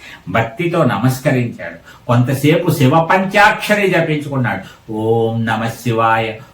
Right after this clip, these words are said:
ఓం నమ శివాయ" అంటూ శివ పంచాక్షరి జపించుకుని భార్యతో కలిసి ముందుకు సాగిపోయాడు.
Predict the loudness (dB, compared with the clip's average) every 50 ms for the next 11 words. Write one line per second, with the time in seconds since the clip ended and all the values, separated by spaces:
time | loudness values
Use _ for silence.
0 | _ -6 -4 -2 0 0 2 2 2 2 2 2 0 0 0 -2 -4 -6 -6 -6
1 | -4 -2 0 2 2 2 2 0 0 -2 -4 -4 -4 -2 0 2 2 2 4 4
2 | 2 2 2 2 2 2 2 2 0 0 0 0 0 2 0 0 -2 -4 -8 -12
3 | -12 -14 -18 -16 -16 -14 -8 -6 -4 -2 -2 -4 -4 -6 -12 -18 _ -20 _ _
4 | _ _ -10 -8 -4 0 2 2 2 2 2 0 0 -2 -2 -4 -6 -6 -4 -2
5 | -2 -2 -2 -4 -4 -4 -4 -4 -4 -4 -4 -4 -4 -6 -8 -12 -16 -18 -16 -16
6 | -16 -16 -16 -18 -20 -20